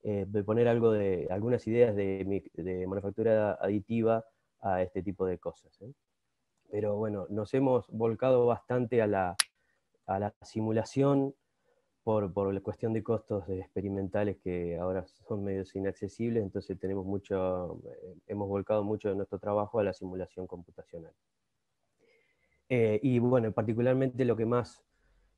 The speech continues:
eh, peso le damos es est-, a, a, al desarrollo y el diseño del,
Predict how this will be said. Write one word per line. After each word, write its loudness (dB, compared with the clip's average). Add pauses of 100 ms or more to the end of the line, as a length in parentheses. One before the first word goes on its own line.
eh, 2
peso 0
le 4
damos 4
es -2
est-, -6
a, -2
a, -6
al -2
desarrollo 2
y 2
el 0
diseño 0
del, -2